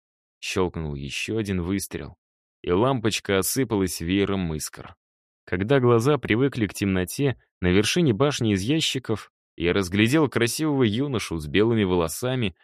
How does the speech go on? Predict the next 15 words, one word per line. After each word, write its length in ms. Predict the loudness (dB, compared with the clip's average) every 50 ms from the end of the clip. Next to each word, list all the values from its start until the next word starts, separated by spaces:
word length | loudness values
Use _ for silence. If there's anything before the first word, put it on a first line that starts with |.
| _ _ _ _ _ _ _ -8
и 60 | -8
в 100 | -4 -2
приталенном 640 | 0 0 0 0 0 0 0 0 2 2 2 2 2
зеленом 420 | 4 4 4 4 4 2 2 2
костюме 540 | 2 0 0 0 -2 -2 -2 0 0 0 0
с 60 | 0
золотым, 540 | 0 0 0 0 0 -2 -4 -2 -2 -2 -2
кажется, 440 | -4 -4 -4 -4 -6 -6 -6 -4 -4
узором, 580 | -4 -4 -4 -4 -2 -2 -2 -2 -2 -4 -4
который 380 | -6 -6 -6 -4 -4 -4 -4 -4
поблескивал 880 | -2 -4 -2 -2 0 0 2 0 0 -2 -4 -4 -4 -2 -2 -2 -4
в 40 | -4
слабых 600 | -6 -4 -2 0 0 2 0 0 0 -2 -4 -6
лучах 420 | -6 -6 -6 -4 -2 -2 -4 -2 -4
рассвета. 680 | -6 -6 -6 -8 -10 -8 -6 -6 -6 -8 -10 -16 -20